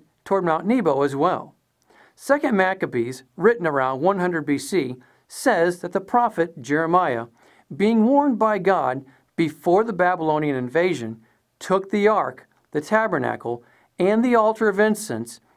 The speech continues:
and buried them in a cave on Mount Nebo, informing those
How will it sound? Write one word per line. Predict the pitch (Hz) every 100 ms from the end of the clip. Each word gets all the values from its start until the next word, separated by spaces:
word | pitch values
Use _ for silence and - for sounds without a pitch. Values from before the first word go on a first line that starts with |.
| _ -
and | 175 151
buried | 202 233 247 180
them | 143 131 131 135 - _
in | - 147
a |
cave | 156 - 196 139 123 127 _ _
on | 156 147
Mount | 131 135
Nebo, | 139 135 113 - _ _ _ _ _ _ _
informing | 196 220 254 285 311 285
those | 175 160 135 139